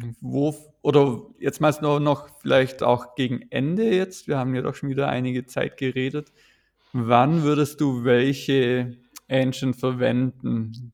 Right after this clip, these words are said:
Gibt's da irgendwie so eine Pi mal Daumen-Regelung oder oftmals kommt's ja auch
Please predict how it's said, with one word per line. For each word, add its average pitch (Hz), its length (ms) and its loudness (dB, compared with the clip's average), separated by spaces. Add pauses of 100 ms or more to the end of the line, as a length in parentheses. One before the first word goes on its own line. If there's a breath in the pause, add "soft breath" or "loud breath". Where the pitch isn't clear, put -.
(160)
Gibt's - 340 -6
da 156 140 6
irgendwie 143 260 0
so 139 160 -6
eine 127 500 0 (360 loud breath)
Pi 139 140 -4
mal 135 220 2
Daumen-Regelung 143 1000 0
oder 120 640 0 (200 loud breath)
oftmals 123 460 -4
kommt's 123 200 -4
ja 123 80 0
auch 120 160 -4